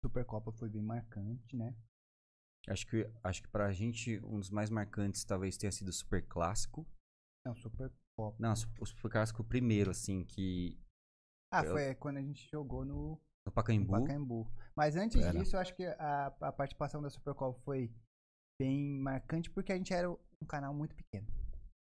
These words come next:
Speaker 2: E foi campeão.
Speaker 1: É, muito pequeno e, é, assim, a gente não conhecia quase ninguém do YouTube, né?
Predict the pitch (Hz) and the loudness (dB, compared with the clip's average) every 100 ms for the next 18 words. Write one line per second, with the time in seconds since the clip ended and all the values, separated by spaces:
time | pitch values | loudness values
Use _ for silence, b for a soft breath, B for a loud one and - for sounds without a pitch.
0 | _ _ - 104 110 117 113 123 101 90 | _ _ -6 0 2 4 4 4 4 0
1 | 120 113 107 - - _ _ - 135 - | -2 -2 -4 -12 -20 _ _ -4 -2 0
2 | 147 147 151 170 170 165 165 160 165 156 | -2 0 0 2 2 2 2 2 4 2
3 | 147 165 135 165 165 175 180 - 185 180 | 2 0 2 2 2 0 -2 -2 2 2
4 | 190 - - _ 165 156 170 190 214 160 | 2 -4 -20 _ 0 2 2 0 0 0
5 | 139 131 127 117 117 | -2 -4 -4 -2 -2